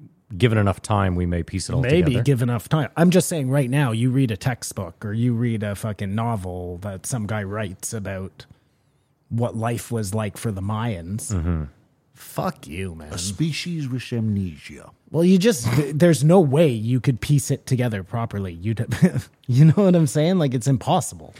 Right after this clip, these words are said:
Speaker 1: Yeah, but let me ask you, would you, like, if your thing, if you, Simon, tomorrow became, uh, an archaeologist,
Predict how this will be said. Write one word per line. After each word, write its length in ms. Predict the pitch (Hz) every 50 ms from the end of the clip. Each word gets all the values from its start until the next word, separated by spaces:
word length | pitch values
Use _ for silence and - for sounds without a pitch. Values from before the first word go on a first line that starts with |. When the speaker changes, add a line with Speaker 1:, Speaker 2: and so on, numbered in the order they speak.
| - _ _
Speaker 1:
Yeah, 140 | - 196 196
but 100 | - -
let 100 | 127 131
me 120 | 127 117
ask 260 | 110 120 117 - - 101
you, 80 | 92
would 160 | 85 95 87
you, 140 | 90 104 123
like, 280 | 156 143 113 98 82 -
if 160 | - 92 -
your 320 | 95 101 117 131 135 143 131
thing, 480 | - - 123 110 104 101 101 104 107 -
if 140 | 110 82 98
you, 160 | 110 139 147
Simon, 500 | 139 - 123 104 98 98 98 95 92 95
tomorrow 480 | 87 - 95 92 90 90 90 87 85 80
became, 720 | 78 87 80 - 92 87 87 85 85 82 82 80 80 - _ _ _ _ -
uh, 200 | 90 82 80 82 -
an 100 | 95 92
archaeologist, 960 | 95 92 87 - 98 87 85 85 82 82 80 78 80 76 69 - - _